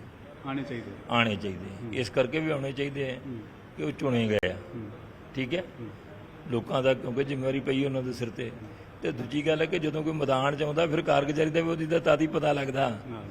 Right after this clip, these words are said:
Speaker 2: ਵੀ ਹੈ ਕਿੱਥੇ ਕੁ ਹੈ, ਖੜੋਤਾ ਕਿੱਥੇ ਕੁ ਹੈ।
Speaker 1: ਇਹ ਆਰ ਐਸ ਐਸ
Speaker 2: ਹਾਂਜੀ।
Speaker 1: ਪਿੱਛੇ ਹੈ ਜਾਂ ਨਹੀਂ ਲੱਗਦਾ?
Speaker 2: ਉਹ ਯਾਰ, ਮੈਂ,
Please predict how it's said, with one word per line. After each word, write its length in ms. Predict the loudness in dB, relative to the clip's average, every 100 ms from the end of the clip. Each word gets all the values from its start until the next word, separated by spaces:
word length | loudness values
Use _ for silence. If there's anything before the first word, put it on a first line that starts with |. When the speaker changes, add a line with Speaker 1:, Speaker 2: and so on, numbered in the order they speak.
| -12 -8 2
Speaker 2:
ਵੀ 80 |
ਹੈ 340 | 8 12 12 10
ਕਿੱਥੇ 340 | 4 4 6
ਕੁ 60 | 8
ਹੈ, 100 | 6
ਖੜੋਤਾ 400 | 6 2 2 2
ਕਿੱਥੇ 300 | 2 4 4
ਕੁ 80 | 4
ਹੈ। 200 | 0 -4
Speaker 1:
ਇਹ 80 | 2
ਆਰ 320 | 2 4 4
ਐਸ 100 | 4
ਐਸ 60 | 2
Speaker 2:
ਹਾਂਜੀ। 160 | -2 -4
Speaker 1:
ਪਿੱਛੇ 280 | -6 -4 -2
ਹੈ 200 | -2 -2
ਜਾਂ 140 | -2
ਨਹੀਂ 180 | 0 -2
ਲੱਗਦਾ? 160 | -4
Speaker 2:
ਉਹ 40 | -4
ਯਾਰ, 220 | -4 -4
ਮੈਂ, 460 | -4 -6 -6 -6